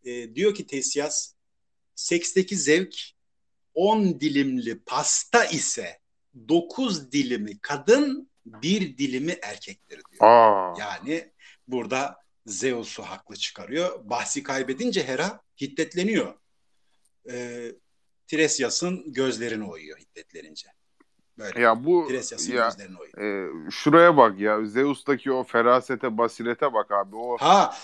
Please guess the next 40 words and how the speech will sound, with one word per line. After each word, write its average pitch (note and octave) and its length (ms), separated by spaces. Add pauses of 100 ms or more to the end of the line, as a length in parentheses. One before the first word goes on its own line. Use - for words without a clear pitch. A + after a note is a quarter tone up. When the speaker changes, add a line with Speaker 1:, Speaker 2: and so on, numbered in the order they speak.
Speaker 1:
sana D3+ 280
şunu F3+ 240
da G#3 80
söyleyeyim. G3 580 (460)
Ee, C#3 240 (360)
Zeus D#3+ 560 (100)
durumdan D3+ 300
çok F3 240
rahatsız D3+ 340
biliyor D3+ 200
musun? F#3+ 420 (380)
Adamı D3+ 300
getirdik D3+ 440
buraya D#3+ 200
hakem D#3+ 320
diye F#3+ 100
gözünü D#3 340
oyup F3+ 300
siktir - 240
ettik C#3+ 300
oluyor. C3 480
Zeus D3 260
çok G3 240
rahatsız. D#3 380
Adama D#3+ 280
o F3+ 60
yüzden F3+ 220
şey F3 240
hakkı D#3 320
veriyor. G#2 160
Sana D3 220
ölümsüzlük D#3 600
tanıyorum. F#3 540 (320)
Sana E3+ 340
bir G3 160
de G#3+ 120
klervoyans E3 680
veriyorum. A2+ 400
Klervoyans C3+ 600
nedir? D#3 340